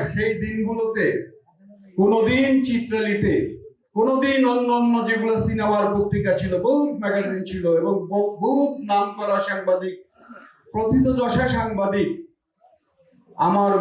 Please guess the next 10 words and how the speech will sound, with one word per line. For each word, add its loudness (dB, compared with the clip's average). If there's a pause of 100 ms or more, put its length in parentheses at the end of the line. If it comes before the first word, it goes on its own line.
মনে 4
পড়ে 4
না 2 (100)
কোনোদিন 4 (140)
আমাদের 2 (100)
এই -2 (160)
চলচ্চিত্র 0 (160)
নিয়ে 2 (880)
কখনোই 2 (100)
কোনো 2